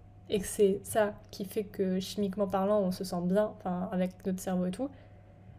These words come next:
on est censé se sentir mieux. Je suis pas, je, j'ai pas trop ce souvenir-là à la fin de mes règles, hein, mais <laughs> bon, voilà, c'est ce qui est écrit là.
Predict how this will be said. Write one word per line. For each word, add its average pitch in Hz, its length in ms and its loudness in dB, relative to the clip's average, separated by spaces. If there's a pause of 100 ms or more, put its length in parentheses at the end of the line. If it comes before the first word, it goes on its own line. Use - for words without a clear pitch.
(260)
on 220 80 -2
est 226 80 0
censé 247 200 -4
se - 60 -8
sentir 240 300 -2
mieux. 185 140 2
Je 208 100 0
suis - 120 -6
pas, 285 1000 2
je, 247 120 -2
j'ai 233 180 -4
pas 320 140 2
trop 320 160 2
ce 311 160 2
souvenir-là 254 560 -6 (140)
à 262 40 -4
la 240 100 0
fin 247 140 -4
de 240 60 -4
mes 226 120 -2
règles, 233 300 -6
hein, 240 140 -2
mais 196 240 0 (380)
<laughs> - 380 -18
bon, 226 280 8 (300)
voilà, 202 300 6
c'est 180 340 2
ce 185 100 -4
qui - 140 -2
est 190 80 4
écrit 285 340 2
là. 254 220 2